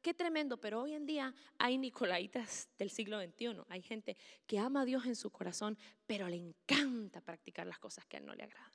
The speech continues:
Y tienen esa lucha. Y dicen, "Pero es que, pero es que, ¿cómo hago? ¿Cómo hago para que me deje de gustar esto que me gusta tanto?".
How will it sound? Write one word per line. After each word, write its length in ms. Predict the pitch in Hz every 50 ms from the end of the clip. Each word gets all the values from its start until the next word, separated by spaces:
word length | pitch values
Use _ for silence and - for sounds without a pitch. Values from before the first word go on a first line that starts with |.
| _ _ _ _ _ _ _ _ _ _ _ _ _ _ _ _ _ _ _ _ _ _ -
Y 140 | 262 233 -
tienen 340 | - 254 240 240 240 240
esa 240 | 240 220 - 262 240
lucha. 400 | 233 233 240 - - - - - - _ _ _ _ _ _ _ _ _ _ _ _ - - - - - -
Y 100 | 240 240
dicen, 320 | 269 254 - 320 277 233
"Pero 160 | 269 269 240
es 80 | 202 -
que, 240 | - 320 302 277 - - - - -
pero 160 | 285 269 254
es 80 | 233
que, 140 | - 302 285
¿cómo 420 | - 294 294 277 285 294 294 294 311
hago? 560 | 320 339 349 330 285 254 262 262 269 262 233 - _ _ _ _ _ _ _ _ _ _ _ _ _ _ _ _ _ _ _ _ _ _ _ _ _ _ _
¿Cómo 320 | - 330 349 349 359 359 359
hago 220 | 370 359 349 359
para 200 | 359 311 285 285
que 120 | - 269
me 120 | 262 247 220
deje 220 | 254 311 285 269
de 80 | 220 302
gustar 380 | 226 226 233 - - 277 285
esto 200 | 311 294 - 349
que 120 | - 311 254
me 100 | 247 226
gusta 300 | 247 277 - - 302 294
tanto?". 500 | - 330 349 359 349 349 - 269 240